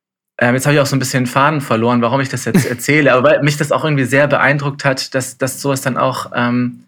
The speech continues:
Speaker 1: ich sag mal, ein, ein Impuls weckt oder Implikationen hat und Leute verbindet. Ähm, aber jetzt wo-, hab ich irgendwie den, äh, den, den ursprünglichen Faden und den ursprünglichen Gedan-,
Speaker 2: <laughs>
Speaker 1: Gedanken verloren.
Speaker 2: Nee, kein, kein Problem.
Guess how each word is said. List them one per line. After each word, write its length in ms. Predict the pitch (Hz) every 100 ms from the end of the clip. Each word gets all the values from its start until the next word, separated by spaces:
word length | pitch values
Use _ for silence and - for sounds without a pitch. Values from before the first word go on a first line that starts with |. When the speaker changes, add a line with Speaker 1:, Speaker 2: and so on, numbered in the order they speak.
| _ _
Speaker 1:
ich 80 | -
sag 120 | 131
mal, 240 | 127 123 - - _ _ _ _
ein, 480 | 123 123 123 120 - _ _ _ _ -
ein 120 | 143
Impuls 680 | 147 143 160 160 170 - -
weckt 460 | 139 139 - - -
oder 220 | 131 135
Implikationen 1000 | 139 139 143 143 135 - 135 147 151 139
hat 220 | 127 123
und 140 | 127 117
Leute 240 | 127 135
verbindet. 760 | 131 127 127 127 131 123 120 - -
Ähm, 420 | 113 117 120 117 113
aber 140 | 120
jetzt 200 | 120 -
wo-, 80 | 131
hab 200 | - 117
ich 160 | 123 -
irgendwie 300 | 123 120 117
den, 380 | 110 107 104 110
äh, 420 | - 104 107 113
den, 220 | 110 107
den 260 | 104 107 113
ursprünglichen 600 | 139 127 - 117 110 110
Faden 540 | 101 - 107 110 107 107
und 160 | 113 107
den 100 | 104
ursprünglichen 560 | 117 110 104 104 - 196
Gedan-, 240 | - -
Speaker 2:
<laughs> 40 | -
Speaker 1:
Gedanken 360 | 110 104 -
verloren. 280 | - 104 104 - - 247 190 -
Speaker 2:
Nee, 160 | 170 147
kein, 200 | - 139
kein 140 | 143
Problem. 280 | 151 170 156